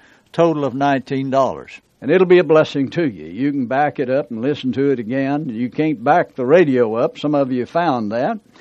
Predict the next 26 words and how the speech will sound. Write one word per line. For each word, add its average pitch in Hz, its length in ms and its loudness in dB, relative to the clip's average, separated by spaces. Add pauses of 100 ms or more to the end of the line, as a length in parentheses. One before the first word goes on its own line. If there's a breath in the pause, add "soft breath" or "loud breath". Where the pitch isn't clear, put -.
(360 loud breath)
Prayer 196 420 6
is 160 240 -4
a 165 80 -6
key. 110 460 -2 (920 soft breath)
Someone 202 380 2
said, 151 420 -2
"Prayer 196 320 2
is 143 140 -2
a 151 60 -4
key 185 280 0
to 151 160 -6
heaven's 160 380 0
storehouse, 123 680 0
but 160 280 2
faith 175 420 2
unlocks 165 560 -4
the 185 120 -10
door." 247 360 -8 (1000 soft breath)
A 123 60 -10
prayer 180 360 4
without 170 360 2
faith 190 320 2
is 147 140 -4
like 151 280 0
a 143 60 -4
key 170 600 -2